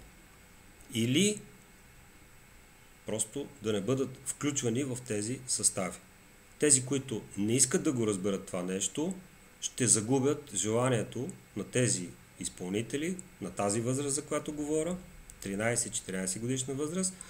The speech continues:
за какъвто и да било вид пеене. Нито класическо, нито народно. Те са си избрали едното и просто трябва да си върват с него. Ако си избрали народното, се занимават с народното.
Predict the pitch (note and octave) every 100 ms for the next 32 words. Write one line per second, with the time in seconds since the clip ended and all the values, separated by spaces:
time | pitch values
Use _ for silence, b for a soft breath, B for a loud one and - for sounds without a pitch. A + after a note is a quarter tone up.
0 | B B - A2+ G#2 G#2+ E3 E3+ - D3
1 | A#2+ G#2+ B2 A#2+ G2 C3 - - - -
2 | - - - - - - - - - -
3 | - F#2+ F2+ - - - - - - -
4 | - - A2 C3 F#3 G#3 G#3+ G#3 G#3+ -
5 | - G#3 - - - G2+ D#3+ - B2+ G#2
6 | F#2 F2 - - - - - - - -
7 | - - - - - - - - - -
8 | - - - - E3 C#3+ - A2+ G2 A2+
9 | G2+ F#2+ F#2 C#3 F3 A3 A3+ - - -
10 | E3 G3 G3+ - - - - - A2+ -
11 | A#2 A2+ - F#2+ F#2+ B2+ B2+ G2+ G2 F2
12 | - - - E2+ - - G2 C3 C#3 G#2+
13 | A2 D3+ E3 - A2+ G#2 A#2 C3+ - C3+
14 | C3 F2+ -